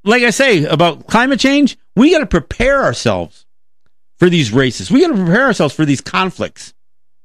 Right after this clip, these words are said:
Whether that conflict is about dealing with, with the adversity, uh,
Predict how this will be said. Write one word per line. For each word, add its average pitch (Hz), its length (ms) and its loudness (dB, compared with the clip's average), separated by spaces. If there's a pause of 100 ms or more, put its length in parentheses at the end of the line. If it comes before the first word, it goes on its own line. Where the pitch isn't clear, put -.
(160)
Whether 170 180 2
that 190 120 -2
conflict 226 440 -2
is 175 120 0
about 165 320 -2 (480)
dealing 214 380 2
with, 160 300 0
with 156 340 -4
the 143 100 0
adversity, 208 640 -2
uh, 139 200 -14